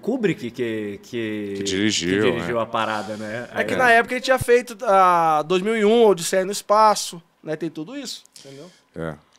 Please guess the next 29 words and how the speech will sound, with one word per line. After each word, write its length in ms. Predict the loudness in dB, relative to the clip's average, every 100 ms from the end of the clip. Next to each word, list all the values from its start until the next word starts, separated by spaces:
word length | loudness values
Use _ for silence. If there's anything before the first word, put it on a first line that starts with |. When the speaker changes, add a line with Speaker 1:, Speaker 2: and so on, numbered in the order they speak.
| _ _
Speaker 2:
Fala 260 | -4 -2 -2
que 80 | -4
naquele 280 | -4 -4
filme 340 | -4 -6 -6 -2
O 100 | 0
Iluminado 680 | 0 -4 -6 -4 -4 -4 -8
tem 160 | -12
milhares 420 | -10 -4 -2 -2
de 100 | -6
pistas 720 | -10 -12 -10 -6 -6 -6 -10 -10
Speaker 3:
<laughs> 460 | -12 -12 -10 -12 -12
Speaker 2:
que 80 | -10
você 300 | -8 -6 -6
pode 260 | -6 -4
seguir 540 | -4 -6 -12 -6 -4 -4 _
pra, 640 | -8 -6 -6 -8 -10 -12 -12
que 80 | -14
o 40 |
Kubrick 420 | -6 -4 -4 -8
põe 260 | -10 -8 -8
dentro 460 | -10 -10 -10 -10 -8
do 100 | -8
filme, 580 | -8 -4 -4 -4 -10 -14 _ _ -20 _ _
que 120 | -14
mostra 520 | -8 -4 -4 -6 -10 -14
que 160 | -6
ele 180 | -4 -4
que 100 | -10
dirigiu 960 | -10 -8 -8 -8 -8 -6 -6 -8 -12